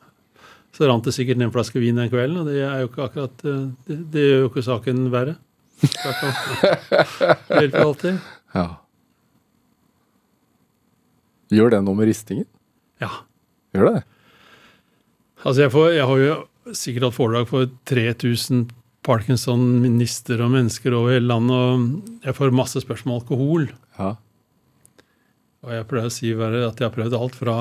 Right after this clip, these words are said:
Speaker 1: Kanaka Stritings til et par glass, og det morsomste er Kanaka Stritings, for da husker du ikke at du har Parkinson, og det blir ikke borte, men du husker det dagen etter,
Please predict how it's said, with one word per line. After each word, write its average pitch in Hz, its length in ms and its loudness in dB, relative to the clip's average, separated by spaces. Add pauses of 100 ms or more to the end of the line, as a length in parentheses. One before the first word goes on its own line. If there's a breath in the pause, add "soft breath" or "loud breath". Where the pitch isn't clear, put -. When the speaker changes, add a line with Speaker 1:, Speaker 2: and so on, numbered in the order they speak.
(240)
Speaker 1:
Kanaka 117 480 -2
Stritings 117 600 -2
til 117 240 0
et 117 80 -4
par 117 200 0
glass, 143 360 -2
og 117 240 0 (680 soft breath)
det 127 120 -2
morsomste 127 420 0
er 123 80 2
Kanaka 127 380 0
Stritings, 131 400 0
for 139 80 2
da 127 80 2
husker 131 240 -2
du 120 80 2
ikke 127 160 0
at - 20 -16
du 131 80 0
har 117 160 2
Parkinson, 135 540 0
og 127 80 2
det 113 80 0
blir 120 160 0
ikke 127 100 0
borte, 123 240 0
men 127 200 2 (340)
du 120 100 -2
husker 120 220 -2
det 117 80 0
dagen 117 240 2
etter, 147 320 -2